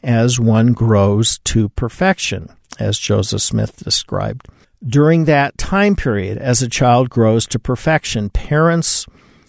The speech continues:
will have the opportunity to raise their deceased children.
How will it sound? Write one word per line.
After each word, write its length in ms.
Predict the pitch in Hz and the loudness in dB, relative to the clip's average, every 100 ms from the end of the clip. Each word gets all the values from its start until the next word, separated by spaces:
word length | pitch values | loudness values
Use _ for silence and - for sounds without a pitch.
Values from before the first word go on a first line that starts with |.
| - | -4
will 160 | 123 110 | 0 0
have 340 | 113 107 107 | 2 0 0
the 120 | 123 | 0
opportunity 760 | 107 98 123 101 - 98 104 110 | 2 2 -2 -4 -4 -2 -2 -4
to 160 | - | -4
raise 440 | 110 98 87 98 - | -6 -4 -4 -4 -4
their 200 | 113 113 | -2 -4
deceased 760 | 117 - - 104 107 - - - - - - _ | -4 -4 -4 -4 -6 -8 -10 -18 -20 -20 -20 _
children. 720 | - - 127 117 104 92 123 | -6 0 2 2 -2 -6 -10